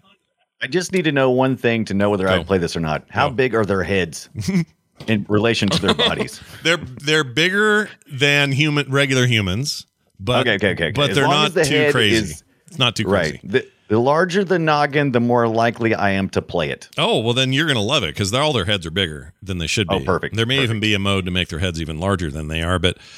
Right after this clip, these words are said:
Speaker 2: it's
Speaker 1: Oh.
Speaker 2: definitely in that vein of, like, you know, the N B A Jam, N F L Blitz, N H L Hitz sort
Speaker 1: Right.
Speaker 2: of era of, of that sort of thing. But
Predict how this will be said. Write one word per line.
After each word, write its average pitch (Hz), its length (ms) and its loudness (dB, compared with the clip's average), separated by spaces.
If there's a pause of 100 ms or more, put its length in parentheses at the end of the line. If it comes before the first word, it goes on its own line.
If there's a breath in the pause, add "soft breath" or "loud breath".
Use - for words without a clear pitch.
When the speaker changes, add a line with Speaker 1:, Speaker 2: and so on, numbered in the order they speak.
(120)
Speaker 2:
it's 127 160 -2
Speaker 1:
Oh. - 40 0
Speaker 2:
definitely 156 400 0
in 127 120 0
that 110 220 0
vein 104 340 2
of, 92 140 -2
like, 87 380 -2 (400)
you 147 100 -2
know, 110 220 2
the 110 180 0
N 104 140 0
B 104 200 2
A 98 40 -2
Jam, 98 480 2
N 95 120 -2
F 92 140 -2
L 95 160 0
Blitz, 92 540 0
N 92 120 0
H 92 220 0
L 90 140 2
Hitz 92 320 -2
sort 92 260 0
Speaker 1:
Right. 87 80 0
Speaker 2:
of 80 160 -10 (640 soft breath)
era 98 300 4
of, 90 340 -2
of 92 140 -6
that 92 180 2
sort 95 200 0
of 87 60 -2
thing. 92 300 0
But 113 260 -2